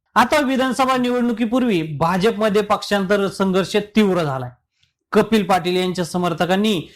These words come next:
कथोरेंच्या कोंडीसाठी प्रयत्न सुरू केले. त्यातच बदलापूरमधील शिंदे गटाचे शहर प्रमुख वामन म्हात्रे यांनी मुरबाडच्या उमेदवारीवर दावा केलाय, त्यामुळे कथोरे कात्रीत सापडले. वामन म्हात्रे यांनी यापूर्वी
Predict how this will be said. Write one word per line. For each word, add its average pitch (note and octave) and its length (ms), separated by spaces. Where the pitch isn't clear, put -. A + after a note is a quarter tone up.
कथोरेंच्या C#4 560
कोंडीसाठी A#3 640
प्रयत्न G#3+ 420
सुरू A3 280
केले. C#3 260
त्यातच C4 320
बदलापूरमधील B3 840
शिंदे A3 320
गटाचे G#3+ 360
शहर G3+ 240
प्रमुख G#3+ 360
वामन G#3 380
म्हात्रे E3 380
यांनी A3+ 280
मुरबाडच्या G3+ 600
उमेदवारीवर G3+ 640
दावा G3 360
केलाय, C#3 300
त्यामुळे C#4+ 240
कथोरे B3 300
कात्रीत A3 380
सापडले. D3+ 460
वामन F#3+ 360
म्हात्रे F#3+ 340
यांनी A#3 240
यापूर्वी B3+ 600